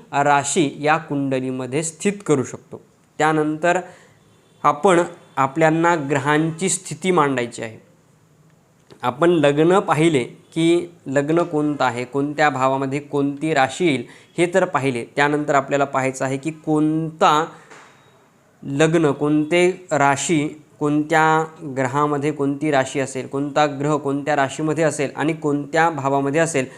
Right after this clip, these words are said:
हे आपल्याला कळेल. की रवी हा पाच, वीस, पंचेचाळीस आणि पंधरा हे काय दिलेले आहे, तर पहिली राशी आहे, अंश आहे, कला आहे आणि विकला आहे. म्हणजेच की पहिला जो अंक लिहिला आहे, लिहिलेला आहे पाच,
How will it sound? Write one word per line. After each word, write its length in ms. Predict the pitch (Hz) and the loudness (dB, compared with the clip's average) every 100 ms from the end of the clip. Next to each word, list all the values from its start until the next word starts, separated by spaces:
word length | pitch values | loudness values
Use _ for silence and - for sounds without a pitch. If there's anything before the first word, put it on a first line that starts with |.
| - - | -20 0
हे 60 | 160 | 2
आपल्याला 320 | 160 143 170 | 2 2 2
कळेल. 260 | 175 131 110 - - _ - | 4 2 0 -8 -20 _ -2
की 220 | 202 208 202 | 0 0 2
रवी 480 | 151 151 180 170 151 - | 4 4 4 2 0 -6
हा 400 | 127 151 160 160 160 - _ _ _ _ - | 0 4 4 2 -2 -16 _ _ _ _ 0
पाच, 580 | 156 160 165 165 - - | 4 6 4 0 -8 -12
वीस, 540 | 139 135 170 170 165 - _ - | -6 -2 0 0 -2 -10 _ -4
पंचेचाळीस 580 | 151 160 175 170 165 - | -2 0 0 0 0 -2
आणि 280 | 143 170 214 - - _ _ _ - | 0 0 0 -6 -20 _ _ _ 0
पंधरा 360 | 175 147 120 - 120 | 2 2 0 -4 -6
हे 120 | 156 | -2
काय 240 | 165 165 | 2 2
दिलेले 300 | 165 170 170 | 2 2 2
आहे, 220 | 165 165 | 2 0
तर 180 | 170 185 | -2 -4
पहिली 520 | 185 - 143 170 190 | -2 -2 -2 0 2
राशी 360 | 180 160 160 175 | 4 2 2 2
आहे, 200 | 131 113 - - | 2 -2 -14 -2
अंश 360 | 143 175 170 180 | 2 2 2 2
आहे, 240 | 135 143 | 2 0
कला 300 | 151 185 185 | 0 2 4
आहे 220 | 147 135 | 4 2
आणि 260 | - 180 214 | -2 0 2
विकला 380 | 208 208 143 120 | 2 2 0 0
आहे. 160 | 113 - - - - - | -2 -10 -20 -20 -20 -2
म्हणजेच 340 | 156 175 175 | 2 2 0
की 120 | 185 202 | -2 -6
पहिला 560 | - 165 160 185 190 | -2 0 2 4 4
जो 140 | 180 202 | 4 2
अंक 340 | 165 175 175 | 2 2 2
लिहिला 240 | 180 156 | 2 2
आहे, 400 | 143 139 - 139 | 0 -2 -8 -6
लिहिलेला 300 | 135 143 151 | -2 0 0
आहे 180 | 131 135 | 0 -2
पाच, 420 | 156 - 143 - | -2 2 2 0